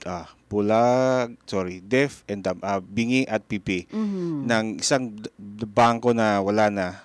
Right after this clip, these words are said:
Speaker 1: Far East Bank ang pangalan ng bangko na yon. Hinire nila yung mga, ah, ah, pipi at bingi na magbilang ng pera.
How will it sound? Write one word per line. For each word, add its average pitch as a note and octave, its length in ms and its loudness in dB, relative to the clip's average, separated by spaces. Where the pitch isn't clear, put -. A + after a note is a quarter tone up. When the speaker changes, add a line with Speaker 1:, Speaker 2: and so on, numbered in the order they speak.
Speaker 1:
Far G2+ 200 -2
East G2 200 -8
Bank G2 240 0
ang F#2+ 160 -14
pangalan F#2+ 380 -6
ng F#2+ 160 -10
bangko F#2 300 -4
na F#2+ 140 -6
yon. F2 180 -8
Hinire B2+ 440 4
nila B2 300 4
yung A2 220 0
mga, G#2 320 -2
ah, F2 840 -4
ah, F2+ 420 -4
pipi A#2+ 400 -2
at G2 180 -2
bingi G2 800 -8
na G#2 120 -10
magbilang G#2 460 0
ng G#2 180 -6
pera. G2 360 0